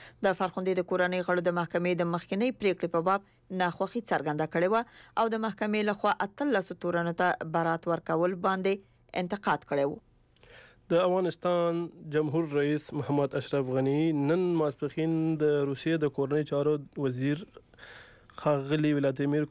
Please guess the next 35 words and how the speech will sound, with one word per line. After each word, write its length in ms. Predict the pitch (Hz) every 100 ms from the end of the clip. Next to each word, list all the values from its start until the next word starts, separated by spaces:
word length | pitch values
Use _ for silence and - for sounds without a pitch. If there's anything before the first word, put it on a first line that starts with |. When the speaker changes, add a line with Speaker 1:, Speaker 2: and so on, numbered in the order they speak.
| 147
Speaker 2:
کلوکوتاسیف 760 | 139 - 135 156 160 - 185
سره 180 | - 123 123
چې 480 | 127 - 147 143 139
د 320 | 139 135 135
لوړ 240 | 139 139 -
پوړي 560 | 180 151 151 - - 156
پاوي 220 | 147 135 139
په 80 | 135
مشرۍ 240 | 123 156 143
کابل 260 | 131 160 151
ته 80 | 131
راغلی 300 | 139 139 131
و 100 | 127 123
ولیدل. 400 | 135 117 107 101 - - - -
په 80 | 127
دغه 160 | 127 135
لیدنه 280 | 139 170 170
کې 80 | 175 165
چې 100 | 156
په 80 | 156
ار 100 | 180
کې 140 | 156 156
ترسره 320 | 135 151 139
شوه، 160 | 160 165 165 135
دواړو 460 | 151 160 147 139 139
لورو 300 | 147 151 185
په 420 | - - - - 151
بېلابېلو 440 | 156 147 170 151
برخو 220 | 143 147 147
کې 180 | 180
د 160 | 160 139
مرستو 380 | 143 160 - 147
د 100 | 139
پراختیا 460 | 135 - 139 151 -
او 160 | 151